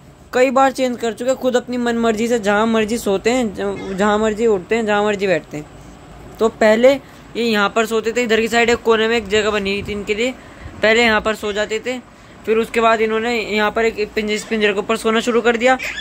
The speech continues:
फिर वहाँ पर इन्होंने उस, फिर इन-, वहाँ पर इन्होंने सोना शुरू कर दिया, और फिर अब यहाँ पर दोबारा से यहाँ पर आ गए। दो तीन बार इन्होंने, इन्होंने कई बार अपनी, शायद से शायद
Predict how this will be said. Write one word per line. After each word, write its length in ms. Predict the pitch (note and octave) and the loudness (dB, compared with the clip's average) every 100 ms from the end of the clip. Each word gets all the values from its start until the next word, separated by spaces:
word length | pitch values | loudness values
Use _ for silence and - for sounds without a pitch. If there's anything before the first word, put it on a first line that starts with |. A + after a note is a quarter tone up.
| - - - | -12 -14 -2
फिर 140 | A#3+ | 2
वहाँ 220 | A#3+ G#3+ G#3 | 4 2 2
पर 160 | A3+ | 2
इन्होंने 340 | A3+ A3+ A#3 A3 | 2 2 0 -2
उस, 360 | A3 - - - | -4 -6 -8 -8
फिर 120 | A3+ | -10
इन-, 120 | A3 | -10
वहाँ 180 | A3 G#3+ | -8 -8
पर 120 | A3 | -8
इन्होंने 320 | A3+ A3+ B3 B3 - - - - - - | -8 -6 -8 -10 -14 -20 -20 -20 -12 -2
सोना 200 | G#3 A3+ | 0 0
शुरू 240 | A#3+ A#3 | -2 0
कर 160 | A#3 A3+ | 0 0
दिया, 260 | B3+ B3+ - - - - | 0 -2 -4 -8 -6 -2
और 160 | A3+ | -2
फिर 260 | A3+ - B3 | -2 0 2
अब 260 | - A3+ A3 | 4 2 2
यहाँ 160 | A3 | 2
पर 160 | A3+ A#3+ | 0 -2
दोबारा 320 | G#3 G#3+ A3 | 2 2 2
से 120 | B3+ | 2
यहाँ 200 | B3 F#3+ | 2 0
पर 160 | F3+ E3 | 0 0
आ 80 | D#3 | 0
गए। 160 | D3+ D3+ - - - - | -4 -10 -20 -20 -20 -14
दो 220 | F3+ G3 A#3 | -4 0 0
तीन 160 | B3+ | 2
बार 160 | B3 B3 | 2 2
इन्होंने, 320 | A#3 A#3+ B3 A#3 A3+ | 2 0 -2 -4 0
इन्होंने 260 | A#3 C4 C4+ | 2 2 2
कई 180 | B3+ | 4
बार 160 | B3 C4 | 4 4
अपनी, 240 | B3 C4+ A#3 - - - - - | 2 -2 -4 -10 -20 -20 -20 -6
शायद 280 | G#3 G#3+ B3 - - | 2 4 4 -2 -2
से 200 | B3 C4 | 2 2
शायद 340 | B3 A3+ B3 | 2 2 2